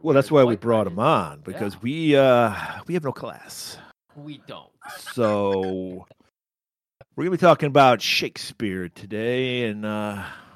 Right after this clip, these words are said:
Speaker 1: we don't know anything about, we don't know how to, Griff doesn't even know how to read, but, uh,
Speaker 2: <laughs>
Speaker 1: we're, our, our, our, uh, movies, it's, it's a Shakespearean theme.
Speaker 2: Right.
Speaker 1: So we, we said, "Who do we know that knows Shakespeare like the back of his hand?"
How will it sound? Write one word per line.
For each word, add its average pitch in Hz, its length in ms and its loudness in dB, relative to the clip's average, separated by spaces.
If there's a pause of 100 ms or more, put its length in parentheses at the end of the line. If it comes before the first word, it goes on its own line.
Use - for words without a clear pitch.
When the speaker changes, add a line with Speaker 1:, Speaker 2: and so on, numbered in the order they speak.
(300)
Speaker 1:
we 151 80 -18
don't 147 140 -14
know 131 140 -8
anything 87 260 -12
about, 82 120 -16
we 120 80 -8
don't 170 120 -6
know 151 60 -4
how 139 80 -2 (640)
to, - 20 -10 (180)
Griff 208 180 4
doesn't 151 160 4
even 123 60 -4
know 117 60 0
how 87 140 -2
to 90 40 -10
read, 82 480 -8 (840)
but, 120 500 2
uh, 98 560 -4 (680)
Speaker 2:
<laughs> - 600 -20
Speaker 1:
we're, 139 160 2
our, 143 260 6
our, 135 420 2
our, 120 220 0
uh, 110 180 0
movies, 107 520 -8
it's, - 340 -14
it's 104 140 -14
a 101 100 -14 (240)
Shakespearean 147 560 -4
theme. - 420 -10 (120)
Speaker 2:
Right. 147 320 -14 (420)
Speaker 1:
So 127 160 -4
we, 113 240 -4 (200)
we 120 60 -12
said, 104 160 -4
"Who 170 120 -4
do 208 80 -8
we 131 120 -4
know 113 340 2
that 82 100 -8
knows 85 240 -12
Shakespeare 85 640 -12
like 82 140 -18
the 90 80 -14
back 101 220 -6
of - 60 -20
his - 100 -20
hand?" 139 240 -14